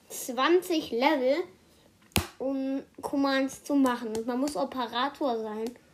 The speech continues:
um die zu, auszuführen.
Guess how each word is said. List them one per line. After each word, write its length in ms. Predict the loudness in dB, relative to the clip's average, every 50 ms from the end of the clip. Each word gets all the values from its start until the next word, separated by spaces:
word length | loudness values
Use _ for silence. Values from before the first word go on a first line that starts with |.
| _ _ -8
um 180 | -6 -6 -4 -4
die 140 | -4 -4 -6 -8 -10 -10
zu, 240 | -8 -6 -4 -2 -2 -2 -4 -4 -8
auszuführen. 1700 | -6 -4 -4 -4 -4 -6 -8 -12 -14 -12 -10 -10 -10 -10 -14 -18 -20 -16 -12 -10 -6 -4 -4 -4 -4 -6 -8 -12 -14 -14 -14 -14 -16